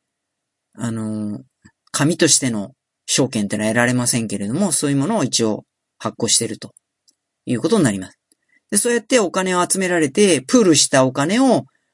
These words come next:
投資信託委託会社のファンドマネージャーってものが、まあ、どこの上がりそうな、まあ、株式とか債券を選んで、投資をすると。で、そのお金が、まあ、企業に渡るという形で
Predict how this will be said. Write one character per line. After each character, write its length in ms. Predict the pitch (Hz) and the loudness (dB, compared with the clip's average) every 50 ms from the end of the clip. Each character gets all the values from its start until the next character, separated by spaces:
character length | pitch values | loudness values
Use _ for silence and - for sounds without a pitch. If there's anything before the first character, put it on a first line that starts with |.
| _ _ - | _ _ 0
投 160 | 160 151 143 | 2 2 4
資 80 | 143 | 4
信 160 | - 147 139 131 | 2 2 2 2
託 160 | 123 113 120 | 0 -2 -2
委 40 | 113 | 0
託 160 | 127 131 123 | 0 2 2
会 160 | 131 127 120 | 2 2 0
社 120 | - - | 0 0
の 360 | - 220 254 233 170 117 127 - _ _ - | -2 0 0 0 0 -2 -4 -8 _ _ -2
フ 80 | - | 0
ァ 40 | 143 | 2
ン 60 | 135 | 2
ド 60 | 135 131 | 4 4
マ 120 | 135 131 | 4 4
ネ 80 | 127 120 | 4 2
ー 20 | |
ジ 80 | 117 113 | 0 -2
ャ 40 | |
ー 20 | 104 | -4
っ 20 | |
て 80 | - 143 | -2 -4
も 140 | 147 214 262 | -2 0 0
の 80 | 269 | 0
が、 240 | 233 170 117 117 - _ _ _ _ _ _ _ _ _ _ _ _ _ _ _ _ _ - | 2 0 0 -2 -6 _ _ _ _ _ _ _ _ _ _ _ _ _ _ _ _ _ -8
ま 140 | 135 139 | -4 -4
あ、 40 | 123 | -2
ど 160 | 107 135 139 | 0 0 0
こ 100 | 127 127 | 0 0
の 100 | 117 110 | -2 -2
上 140 | 107 113 127 | 0 0 2
が 100 | 135 151 156 | 2 2 2
り 80 | 151 | 2
そ 160 | - - 160 | 0 -2 -4
う 40 | 170 | -4
な、 200 | 202 247 254 208 | -2 -2 -2 -2
ま 120 | 160 135 117 | -2 -2 -4
あ、 60 | 104 | -4
株 220 | - 131 120 127 | -2 -2 -2 -2
式 240 | 120 - - 120 107 | -2 -2 -4 -4 -6
と 120 | - 107 | -6 -8
か 140 | 104 - 110 | -8 -8 -6
債 220 | - - 123 120 110 | -4 -2 -2 -2 -2
券 120 | - 110 | -2 -4
を 40 | 104 | -2
選 240 | 110 123 151 151 139 | -2 0 0 0 -2
ん 80 | 156 | 0
で、 280 | 202 254 262 233 156 - _ _ _ _ _ _ _ _ _ _ _ _ _ _ _ _ _ _ _ _ - _ | 0 2 2 0 0 -2 _ _ _ _ _ _ _ _ _ _ _ _ _ _ _ _ _ _ _ _ -16 _
投 160 | - 139 131 | -2 -2 0
資 160 | 120 - - 117 | 2 2 0 0
を 60 | 101 | 0
す 180 | - - - | -2 -2 -4
る 120 | 101 - - | -4 -8 -12
と。 140 | - - - _ _ _ _ _ _ _ _ _ - | -16 -20 -20 _ _ _ _ _ _ _ _ _ -6
で、 60 | 220 | -4
そ 160 | 208 - 220 | -4 -2 -2
の 80 | 214 208 | -2 -2
お 60 | 202 | 0
金 220 | - 202 202 208 220 | 0 0 0 0 0
が、 320 | 254 269 247 208 - - _ _ _ _ _ - | 2 2 0 0 -2 -4 _ _ _ _ _ -6
ま 120 | 147 147 | -2 -2
あ、 20 | 135 | -2
企 200 | 135 151 143 127 | 0 0 0 2
業 120 | 127 117 | 2 0
に 120 | 117 120 113 | 0 0 0
渡 280 | 104 104 101 - 107 | -2 -2 -2 -4 -4
る 100 | 104 104 | -4 -4
と 120 | - - 104 | -8 -8 -8
い 80 | 101 | -8
う 40 | 95 | -8
形 360 | - 107 107 127 123 - 143 | -8 -8 -8 -8 -8 -8 -6
で 260 | 135 143 135 110 135 | -4 -2 -2 -4 -4